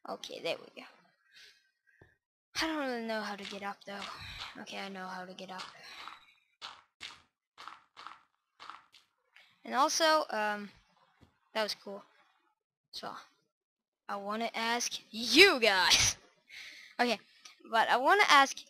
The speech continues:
you guys if, um, I mean, I think this series idea is pretty funny. I mean, the two D, the two D, uh, what's it called, what's it called, what's it called?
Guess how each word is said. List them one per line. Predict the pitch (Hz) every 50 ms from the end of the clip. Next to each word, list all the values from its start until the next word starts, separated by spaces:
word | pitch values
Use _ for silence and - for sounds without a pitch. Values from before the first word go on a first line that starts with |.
| _ _ _ _ _
you | 220 220 233 277 330 311 247 214 208
guys | 202 196 202 214 240 302 381 - - - - - _ -
if, | 269 277 269 262 254 - - -
um, | - 226 233 233 233 226 226 226 214 - - - _ _ _ _ _ _ _ _ _ _ _ _ _ _ - - _ _ -
I | 254 262
mean, | 277 285 269 - - -
I | - 320
think | 381 - 440 381 285 240 214
this | 262 320 370 -
series | - - - - - - - 294 320 330 320 277 - - -
idea | - 247 247 247 240 240 269 277 240 214
is | 208 214 214 - - - - - _
pretty | - - 277 262 254
funny. | 240 - - 233 214 196 185 - 220 - _ _ _ - _ _ _ _ _ _ _ _ _ _ _ _ _ _ _ _ _ _ _ -
I | 240
mean, | 233 233 226 220 220 220
the | 208 220 220 214 208 214 - -
two | - - 262 240 226
D, | 208 226 233 226 220 214 208 208 208 190 - _ _ _ _ _ _ _ _ _ _ _ -
the | 220 202
two | - - - 226 214 214
D, | 202 208 208 208 202 202 202 196
uh, | 196 196 190 190
what's | 196 208 208 -
it | -
called, | - 208 202 202 196
what's | 202 202 208
it | 208
called, | - 202 202 202 202
what's | 202 202 196
it | - -
called? | 196 196 196 -